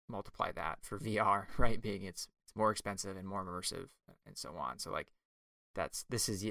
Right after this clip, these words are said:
this moment is maybe not the best time to, to try to sell those,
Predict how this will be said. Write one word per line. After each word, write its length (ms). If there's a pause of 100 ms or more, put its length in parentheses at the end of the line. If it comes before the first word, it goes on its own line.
this 280
moment 340
is 160
maybe 300
not 140
the 80
best 360
time 520 (320)
to, 280 (760)
to 80
try 200
to 80
sell 320
those, 580